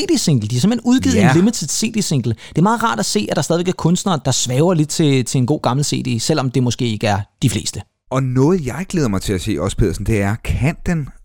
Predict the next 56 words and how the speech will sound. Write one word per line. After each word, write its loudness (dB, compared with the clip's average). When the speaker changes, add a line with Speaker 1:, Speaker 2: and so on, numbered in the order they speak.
Speaker 2:
ramme -2
førstepladsen -4
på 0
den -2
engelske -6
single-hitliste? -6
Speaker 1:
Ja, 2
og -2
der 4
vil 4
jeg 4
sige 2
det 4
sådan, 2
nu 4
har 2
jeg 2
Speaker 2:
Mhm. 2
Speaker 1:
jo 4
midweeks-resultaterne, 0
og -4
der 2
ser 0
det 2
Speaker 2:
Ja. 2
Speaker 1:
ikke 4
ud 4
som 2
om, 0
at 0
de 4
når 2
førstepladsen, 0
Speaker 2:
Mm. 4
Speaker 1:
men, 2
men 4
en 4
top 0
ti 0
placering 0
burde 4
Coldplay 0
kunne 0
klare, 0
og -4
det 4
er 0
faktisk, -2
øh, 2
deres 2
første 0
i 2
noget 0
tid, -4
så, 0
øhm, 2